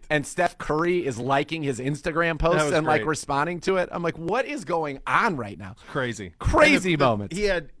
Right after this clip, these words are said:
Speaker 2: and, and a lot because of the way that they played. He had really no impact on the game because of the way he was on
Speaker 1: So
Speaker 2: the
Speaker 1: he said he
Speaker 2: Simeone
Speaker 1: couldn't get
Speaker 2: guy's
Speaker 1: the ball.
Speaker 2: team. He couldn't get the ball. He couldn't do anything.
Speaker 1: Yeah.
Speaker 2: Um, the guy was driving me nuts,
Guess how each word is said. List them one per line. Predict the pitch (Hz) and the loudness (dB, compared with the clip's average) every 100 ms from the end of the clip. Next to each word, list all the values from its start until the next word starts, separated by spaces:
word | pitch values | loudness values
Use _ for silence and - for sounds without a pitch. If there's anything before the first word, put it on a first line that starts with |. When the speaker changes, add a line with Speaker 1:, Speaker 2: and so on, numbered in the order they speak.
| - | -8
Speaker 2:
and, | 165 156 - - - - - - - | -6 -6 -12 -20 -20 -20 -20 -20 -12
and | 156 143 | -6 -2
a | 139 | 0
lot | 139 147 147 | 2 0 0
because | 127 127 | -6 -6
of | 120 | -4
the | |
way | 120 113 | -4 -4
that | 104 | -4
they | 104 | -8
played. | - 139 123 107 - - | -4 -2 -2 -6 -16 -20
He | 131 147 | -6 -4
had | 147 | -2
really | 131 151 131 | -4 -4 -4
no | 110 131 127 131 - | -2 -2 -2 -6 -10
impact | 139 135 127 120 - - | -8 -8 -8 -10 -12 -8
on | 120 120 | -6 -6
the | |
game | 110 156 143 | -8 -8 -6
because | 120 113 123 | -6 -6 -8
of | 117 101 | -8 -10
the | |
way | 110 120 123 117 - - | -8 -6 -4 -6 -14 -12
he | |
was | 127 | -6
on | 139 | -2
Speaker 1:
So | 139 | 4
Speaker 2:
the | |
Speaker 1:
he | 143 | 4
said | 139 127 | 4 2
he | |
Speaker 2:
Simeone | 139 | 2
Speaker 1:
couldn't | 135 | 2
get | 139 | 2
Speaker 2:
guy's | 139 | 0
Speaker 1:
the | 117 | 2
ball. | 123 | 2
Speaker 2:
team. | 143 | 2
He | 127 | -4
couldn't | 143 123 | -6 -6
get | 117 | -8
the | |
ball. | 107 135 147 | -4 0 0
He | 143 | -2
couldn't | 139 | -6
do | 127 | -6
anything. | 143 151 107 110 - - | -6 -6 -6 -8 -8 -10
Speaker 1:
Yeah. | 92 - - | -16 -20 -14
Speaker 2:
Um, | 123 123 127 123 | -8 -4 -4 -6
the | 123 | -4
guy | 143 | -4
was | 120 | -4
driving | 127 127 | -4 -4
me | 113 | -4
nuts, | 127 135 113 - | 0 0 -2 -12